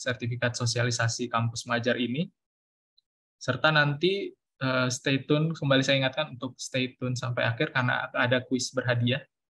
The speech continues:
yang akan diberikan oleh, eh, penyelenggara sosialisasi ini.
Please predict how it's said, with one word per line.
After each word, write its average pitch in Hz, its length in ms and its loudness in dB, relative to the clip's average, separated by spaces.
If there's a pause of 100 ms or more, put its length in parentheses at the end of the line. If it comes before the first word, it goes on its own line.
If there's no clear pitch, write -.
(140)
yang 117 160 2
akan 117 160 2
diberikan 117 720 2
oleh, 117 480 0 (800)
eh, 117 400 -2
penyelenggara 147 720 4
sosialisasi 117 800 0
ini. 180 240 2